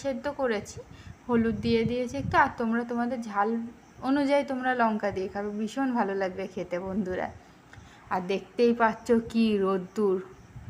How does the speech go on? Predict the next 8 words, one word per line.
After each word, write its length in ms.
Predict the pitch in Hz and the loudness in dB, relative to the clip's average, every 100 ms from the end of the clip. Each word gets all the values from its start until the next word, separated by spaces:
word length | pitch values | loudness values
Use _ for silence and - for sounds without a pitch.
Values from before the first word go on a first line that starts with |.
| - - - | -14 -14 -4
মানে 200 | 208 208 220 220 208 196 | -2 0 0 0 2 6
বাইরে 300 | 180 202 226 220 | 6 6 4 4
বেরোনোর 440 | 220 208 226 233 240 220 | 4 2 2 0 2 2
কথাটাও 440 | 202 233 233 262 262 | 2 0 2 4 4
আমি 120 | 262 233 | 0 -2
ঠিক 140 | 269 247 | -2 -2
এখন 160 | 233 254 233 | -2 -4 -2
চিন্তা 260 | 220 208 | 0 0